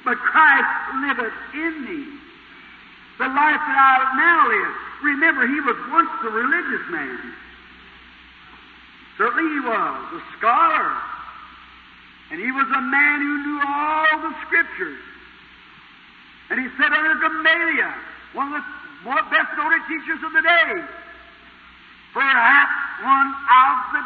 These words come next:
best seminaries of the day. But he said he had to forget all he ever knew to find Christ. The Holy Spirit.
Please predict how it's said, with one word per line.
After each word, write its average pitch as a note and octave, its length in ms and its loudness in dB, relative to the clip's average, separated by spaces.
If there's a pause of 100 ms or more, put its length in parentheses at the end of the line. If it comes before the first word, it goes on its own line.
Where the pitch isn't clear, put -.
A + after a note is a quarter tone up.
best D4+ 240 0 (200)
seminaries F#3 600 -2 (140)
of G#3+ 240 -6
the A#3+ 80 -4
day. F#3+ 280 -6 (800)
But G#3 140 0
he G#3+ 160 -2
said A3 160 0
he G#3 80 0
had G#3+ 160 0
to - 100 -8
forget G3+ 280 0
all B3+ 520 2
he G#3 340 -6
ever A#3+ 260 -2
knew G3 580 -10
to C3 160 -12
find D#3 320 -6
Christ. - 280 -8 (2250)
The G#3 140 -2
Holy A3+ 380 -4 (140)
Spirit. C3+ 280 -12